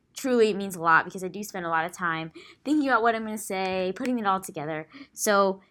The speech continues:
thank you guys for watching, um, I mean, and listening to th-, these episodes.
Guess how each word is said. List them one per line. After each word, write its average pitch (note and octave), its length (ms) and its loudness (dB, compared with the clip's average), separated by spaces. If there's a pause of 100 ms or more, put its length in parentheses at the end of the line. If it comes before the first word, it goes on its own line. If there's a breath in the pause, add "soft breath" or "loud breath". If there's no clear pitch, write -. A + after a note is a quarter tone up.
(140 soft breath)
thank C4+ 180 2
you - 20 -6
guys B3+ 200 -2
for G3 60 -10
watching, A3+ 600 -2
um, F3+ 200 -4
I G3+ 100 -4
mean, F#3+ 160 -10 (100)
and F#3 140 -8
listening F3+ 300 -12
to E3 140 -16
th-, A2 120 -16 (160)
these F#3 240 -8 (180)
episodes. B3 520 -4